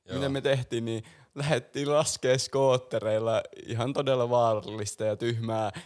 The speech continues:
Speaker 2: niistä laskettelurinnettä kesällä alas, joka on ihan kuoppainen ja kivinen. Ja sitten <laughs> kaatuiltiin siellä koko
Speaker 1: Vittua.
Speaker 2: ajan. Ja sit siinä Laajavuoren,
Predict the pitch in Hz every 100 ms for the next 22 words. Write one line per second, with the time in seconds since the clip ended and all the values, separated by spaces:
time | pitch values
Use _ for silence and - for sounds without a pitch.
0 | _ 113 113 117 123 139 139 - 113 104
1 | 110 107 107 110 120 - 127 - 113 104
2 | 104 - 117 113 101 110 107 107 - 143
3 | 139 117 117 127 113 - 107 104 101 107
4 | 147 127 113 107 107 107 104 - - -
5 | 110 110 - 117 143 - 127 123 - -
6 | - - - 175 - - 156 156 135 123
7 | 120 117 120 117 120 139 139 117 113 117
8 | 123 127 - - - - 131 151 - 147
9 | 139 131 - - - - 131 147 139 127
10 | 123 123